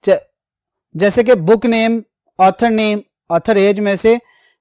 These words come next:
बुक नेम आपका क्या है? की एट्रीब्यूट है, बाकी दोनों आपके क्या है? नॉन की एट्रीब्यूट है। कहता है एक नॉन की एट्रीब्यूट डिटरमाइन करता है other non key को। जैसे कि हमने कहा ऑथर एज को डिटरमाइन कौन करता है? ऑथर नेम।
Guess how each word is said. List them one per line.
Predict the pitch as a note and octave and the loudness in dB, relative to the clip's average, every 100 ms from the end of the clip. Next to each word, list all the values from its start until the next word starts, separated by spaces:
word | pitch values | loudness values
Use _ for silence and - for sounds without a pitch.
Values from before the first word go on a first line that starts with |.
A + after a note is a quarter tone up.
| C#3+ | -8
बुक | D3+ C#4+ C#4 | 0 0 2
नेम | E4 E4 | 4 4
आपका | D4+ C#4 C#4+ D4 | 4 2 0 -2
क्या | D4 C4 | 0 -2
है? | F#3+ - _ _ _ _ | -2 -6 _ _ _ _
की | G#3+ C4 | -2 2
एट्रीब्यूट | C#4+ B3+ C4 B3+ B3 | 2 2 -2 -2 0
है, | A#3+ | -2
बाकी | D#3+ D3+ D3 A3 | 0 0 0 -2
दोनों | G#3+ A3 | -2 0
आपके | G#3+ F#3+ G3+ | -2 -2 -8
क्या | G#3+ | -8
है? | G3 | -8
नॉन | C#3 C#3 C#3+ | -8 -8 -10
की | C3 B2+ | -12 -16
एट्रीब्यूट | G#2+ _ A2+ A2+ - | -16 _ -20 -20 -20
है। | _ _ _ _ _ | _ _ _ _ _
कहता | A3 A3+ D#4+ | 0 2 2
है | C#4+ _ | 0 _
एक | C#4 D4+ F#4 - | 2 4 4 2
नॉन | C#4 C4+ C#4+ | 4 4 4
की | C4+ D4 | 4 4
एट्रीब्यूट | B3+ C4+ C4 B3+ C#4+ C4+ | 2 2 0 2 2 0
डिटरमाइन | E3+ F#3+ A3+ A#3+ C4+ D4+ | 2 2 4 2 2 2
करता | C4+ B3+ D#4+ | 2 2 2
है | D#4+ | 2
other | C4+ D#4 E4+ | 2 2 4
non | C#4+ B3 A#3+ | 4 2 0
key | G3+ F#3+ | -2 -6
को। | D#3 C#3+ _ _ _ _ D3+ | -6 -8 _ _ _ _ -2
जैसे | F#3+ G#3+ C4 | 2 4 2
कि | C4+ | 0
हमने | B3+ C4 | 0 0
कहा | B3+ C4+ B3+ A3+ A#3+ | 2 0 0 2 2
ऑथर | A#3+ E4 E4 | 4 2 2
एज | A3+ B3 C4 | 4 4 4
को | - B3+ | 2 0
डिटरमाइन | G3+ A3 A#3+ C#4+ | 0 0 0 0
कौन | C#4+ C#4 C4+ | 2 2 2
करता | B3 A3+ C4 | 2 2 2
है? | D#4+ D#4 _ _ _ | 4 0 _ _ _
ऑथर | D3 C#3 - | -8 -8 -10
नेम। | C3+ A#2 | -12 -12